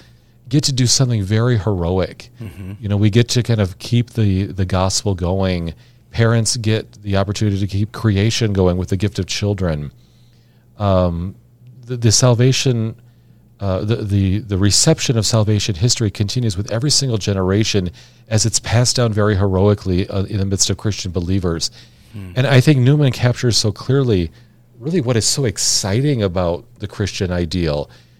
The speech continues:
Speaker 1: Uh, it's not a very humdrum, you know, boring sense of existence. It's actually a mission that's meant to light you and others on fire.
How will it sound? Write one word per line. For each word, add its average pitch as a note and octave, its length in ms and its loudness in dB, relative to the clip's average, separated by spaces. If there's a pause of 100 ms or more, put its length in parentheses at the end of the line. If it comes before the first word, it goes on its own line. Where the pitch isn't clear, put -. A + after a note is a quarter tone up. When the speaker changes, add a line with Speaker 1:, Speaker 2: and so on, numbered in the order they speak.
(200)
Speaker 1:
Uh, G2 160 -4
it's A2+ 240 -2
not A#2+ 280 2
a D3 40 4
very A2+ 280 2
humdrum, G#2 800 2 (360)
you A2 120 -8
know, G#2+ 100 0
boring A2 400 2
sense G2+ 280 -2
of G2 100 -2
existence. F#2+ 760 -4 (400)
It's A2+ 220 -6
actually A#2 420 0
a G#2+ 140 2
mission G#2+ 460 0
that's G2 280 0
meant G#2+ 240 -2
to G#2 100 0
light F#2+ 200 0
you A2 180 4
and G2+ 100 2
others F#2+ 260 0
on D#2+ 120 0
fire. F2+ 640 -6